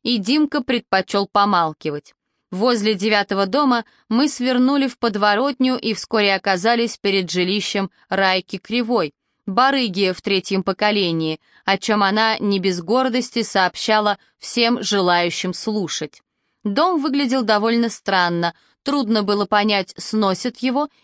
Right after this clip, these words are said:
или, наоборот, заново отстраивают. Впрочем, это касалось всего района. Он разрушался на глазах, хотя власти и утверждали, что его после долгого застоя начали реставрировать.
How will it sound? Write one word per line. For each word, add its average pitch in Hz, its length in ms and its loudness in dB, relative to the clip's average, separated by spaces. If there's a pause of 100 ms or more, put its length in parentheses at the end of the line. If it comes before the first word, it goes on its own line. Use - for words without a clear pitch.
(120)
или, 311 220 0
наоборот, 233 680 2
заново 202 560 2
отстраивают. 175 880 -2 (300)
Впрочем, 311 560 0
это 302 160 -2
касалось 247 500 0
всего 262 460 -2
района. 165 560 0 (320)
Он 262 200 2
разрушался 240 760 0
на 202 100 0
глазах, 208 540 0 (260)
хотя 220 340 2
власти 226 420 0
и 208 180 -2
утверждали, 196 800 0 (220)
что - 220 -4
его 262 300 2
после 254 360 0
долгого 208 500 2
застоя 233 580 0
начали 190 580 0
реставрировать. 175 1080 -4